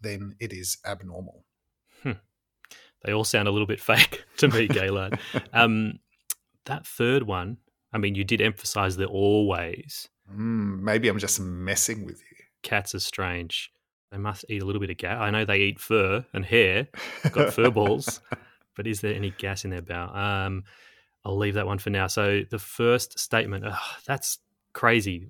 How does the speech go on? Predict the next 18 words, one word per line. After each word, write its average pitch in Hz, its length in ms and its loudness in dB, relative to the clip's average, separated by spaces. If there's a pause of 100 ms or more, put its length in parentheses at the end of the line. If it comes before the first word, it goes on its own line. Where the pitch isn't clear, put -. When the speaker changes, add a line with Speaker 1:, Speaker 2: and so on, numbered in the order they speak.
Speaker 2:
Functional 127 420 -2
unit 107 220 0
of 95 40 0
the 95 80 0
lung, 92 240 -2
the 92 60 -6
secondary 120 380 2
pulmonary 98 340 0
lobule, 92 340 -2
that's 120 180 -6
what 117 80 0
we 107 100 -2
use 101 240 0
in 92 100 -4
humans 95 380 -2
all 107 240 0
the 101 80 -4
time. 95 500 -2